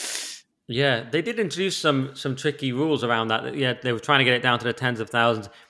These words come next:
and they made it very hard to bring in your spouse, for example, and things like that. I remember 'cause I was, uh, I was engaged to an American at the time. It was very difficult. The rules were very complicated. So it's not actually that easy to get in. So I always wonder who all these people are that are getting in, 'cause when I've tried to,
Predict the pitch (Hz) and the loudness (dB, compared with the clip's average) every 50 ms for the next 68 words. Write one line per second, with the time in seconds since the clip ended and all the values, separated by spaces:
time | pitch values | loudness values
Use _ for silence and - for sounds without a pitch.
0 | _ _ - 123 135 147 170 165 139 135 175 175 160 143 156 160 156 135 - - | _ _ -4 0 2 4 4 4 4 4 4 2 4 4 4 4 2 2 0 -4
1 | 107 127 131 127 127 123 123 117 113 113 110 101 - - - - 143 139 135 123 | -4 -2 -2 0 0 0 0 2 2 2 0 0 -4 -10 -6 -2 0 0 0 0
2 | - - - 113 107 - 131 120 110 104 110 110 104 92 123 120 104 - 110 104 | -2 -4 -6 -6 -4 -2 -2 -2 -2 -2 -4 -6 -4 -4 -6 -6 -4 -2 -2 -2
3 | 104 110 117 110 101 - - - - _ _ - 135 143 143 131 120 131 120 113 | -2 -2 -2 -2 -2 -4 -8 -16 -20 _ _ -2 0 2 2 2 0 -2 0 2
4 | 127 127 120 113 107 - 120 110 104 107 - _ _ _ _ _ _ _ - 110 | 2 2 2 2 -2 -2 -6 -8 -8 -10 -18 _ _ _ _ _ _ _ -8 -4
5 | 113 117 107 107 98 - 117 110 113 107 - - 104 104 104 107 117 120 120 110 | -4 -4 -4 -4 -4 0 0 0 0 0 -4 -6 -8 -6 -4 -4 -2 -2 -2 -4
6 | - - 104 101 - - 92 - - 104 104 104 101 110 127 127 123 113 110 - | -6 -8 -12 -12 -12 -12 -14 -10 -8 -6 -6 -6 -6 -2 0 0 0 0 -2 -8
7 | - - - 131 131 - 131 - 104 101 - _ _ _ _ _ _ _ _ - | -10 -6 -6 -6 -6 -6 -4 -4 -4 -4 -6 _ _ _ _ _ _ _ _ -12
8 | 110 120 113 117 131 147 147 143 120 117 110 117 117 110 - - 135 127 120 - | -10 -8 -4 0 2 4 4 4 2 2 2 2 2 2 2 0 -2 -2 -2 -2
9 | 120 113 107 117 113 - - _ _ _ _ _ _ _ _ _ _ - - - | -2 -2 0 -2 -2 -6 -8 _ _ _ _ _ _ _ _ _ _ -10 -4 -4
10 | 165 175 170 330 311 240 - 214 190 - 185 170 160 170 160 135 139 135 160 190 | -2 -2 0 0 0 0 0 -2 0 2 2 2 2 2 0 0 0 0 0 0
11 | 180 143 165 185 208 214 202 208 180 175 156 175 175 175 165 160 151 139 135 - | 0 2 2 4 4 4 2 2 0 0 2 2 2 2 2 2 0 -2 -2 -4
12 | 147 135 135 123 151 175 180 147 135 117 113 - 123 110 117 135 160 151 117 98 | -6 -4 0 2 4 4 4 4 2 0 0 0 -2 -2 -2 -2 -2 -2 -4 -4
13 | 107 110 131 139 143 165 170 - - - - 147 135 131 131 - 123 113 | -6 -2 0 2 2 2 2 0 -4 -2 2 2 2 2 2 -2 -4 -4